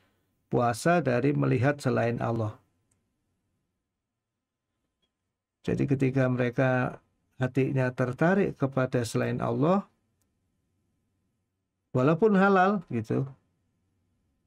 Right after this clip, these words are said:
nah, itu mereka udah menganggapnya puasa itu batal, tidak secara syariat.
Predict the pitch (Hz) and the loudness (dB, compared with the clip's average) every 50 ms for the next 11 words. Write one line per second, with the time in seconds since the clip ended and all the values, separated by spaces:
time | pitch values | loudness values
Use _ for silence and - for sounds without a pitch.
0 | _ _ _ _ _ _ _ _ _ _ _ _ _ _ _ _ - - - - | _ _ _ _ _ _ _ _ _ _ _ _ _ _ _ _ -16 -14 -8 -6
1 | - 131 135 180 190 185 185 190 185 208 190 139 139 123 131 131 127 127 120 123 | -6 -4 -2 -2 -2 0 0 0 0 0 0 0 0 0 0 0 0 0 0 -2
2 | 127 113 - - 160 180 196 190 - - - 151 127 127 - - 117 117 170 160 | -2 -2 -2 0 0 0 0 -2 -6 -6 -4 -4 -4 -4 -2 -4 -4 -2 -2 -2
3 | 135 - 143 151 147 156 131 113 107 113 120 - _ _ _ _ _ _ _ _ | 0 0 0 0 0 0 -2 -2 -2 -6 -10 -14 _ _ _ _ _ _ _ _
4 | _ _ _ _ _ _ _ _ _ _ _ _ _ _ _ _ _ _ _ _ | _ _ _ _ _ _ _ _ _ _ _ _ _ _ _ _ _ _ _ _
5 | - 127 123 127 120 - - - 117 107 113 110 104 - 107 104 117 123 - 135 | -4 -2 -2 -2 -4 -4 -4 -4 -2 0 0 -2 -2 -2 -4 -2 -2 -4 -4 -6
6 | 110 98 | -8 -12